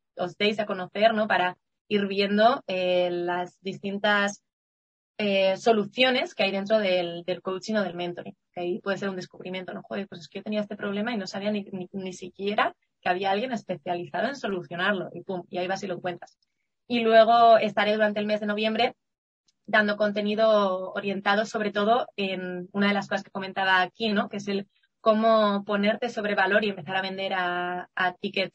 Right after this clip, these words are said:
alto, a, a vender el, tus programas por el valor que realmente ofreces. Eh, y aquí hay algo que todavía no he comentado, primicia <laughs> en directo.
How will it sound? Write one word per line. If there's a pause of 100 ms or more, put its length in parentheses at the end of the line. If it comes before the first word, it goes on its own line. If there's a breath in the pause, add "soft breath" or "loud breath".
alto, (240)
a,
a
vender (500)
el,
tus
programas
por
el
valor
que
realmente
ofreces. (1000)
Eh,
y
aquí
hay
algo
que
todavía
no
he
comentado,
primicia
<laughs> (120)
en
directo.